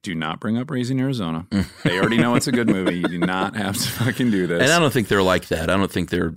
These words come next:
Speaker 2: they like talking a lot about that stuff from what I've heard.
Speaker 1: Yeah, I, I, I think they would find it to be self-indulgent. Or
Speaker 2: Yeah.
Speaker 1: you know, like, I, yeah, they didn't strike me as the kind that needed my
Speaker 2: Uh-huh.
Speaker 1: approval, wha-, whatever. So I'm just going, "Don't do that. Don't try to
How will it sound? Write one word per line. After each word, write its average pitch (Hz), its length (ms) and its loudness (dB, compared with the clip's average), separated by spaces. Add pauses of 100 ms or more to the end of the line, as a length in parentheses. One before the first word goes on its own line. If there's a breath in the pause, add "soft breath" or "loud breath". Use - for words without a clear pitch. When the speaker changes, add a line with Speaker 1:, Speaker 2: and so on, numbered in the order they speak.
Speaker 2:
they 87 140 -2
like 85 280 -4
talking 80 340 -4
a 78 60 -6
lot 78 160 -2
about - 220 -4
that - 160 -4
stuff - 240 -4
from - 180 -6
what 78 100 -4
I've - 120 -6
heard. - 180 0
Speaker 1:
Yeah, 160 180 4
I, 139 460 0
I, 151 140 -2
I 151 40 0
think 143 300 -2
they 110 200 2
would 98 300 0
find 92 280 -2
it 80 100 -8
to 95 80 -6
be 85 160 -6
self-indulgent. 78 920 -4
Or 98 40 2
Speaker 2:
Yeah. 92 200 4
Speaker 1:
you 117 60 2
know, 110 140 2
like, 98 160 -2
I, 104 180 -2
yeah, 95 340 0
they 101 160 0
didn't 117 200 0
strike 90 320 -2
me 85 120 -4
as 78 100 -6
the 78 100 -10
kind 80 260 -6
that 80 80 -6
needed 82 260 -6
my 76 380 -6
Speaker 2:
Uh-huh. 85 300 0
Speaker 1:
approval, 107 560 -2
wha-, 117 260 2
whatever. 117 380 0
So 131 140 0
I'm 127 100 4
just 123 160 0
going, 107 220 2
"Don't 113 260 2
do 175 140 2
that. 110 340 -2 (1120 soft breath)
Don't 151 340 0
try 110 300 0
to 110 220 2